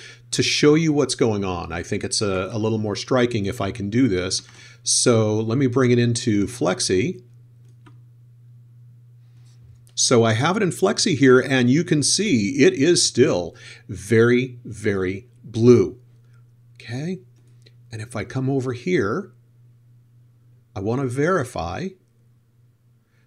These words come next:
that everything is set up properly in here.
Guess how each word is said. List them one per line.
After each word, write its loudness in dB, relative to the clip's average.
that -6
everything 0
is 0
set -2
up -4
properly -6
in -8
here. -10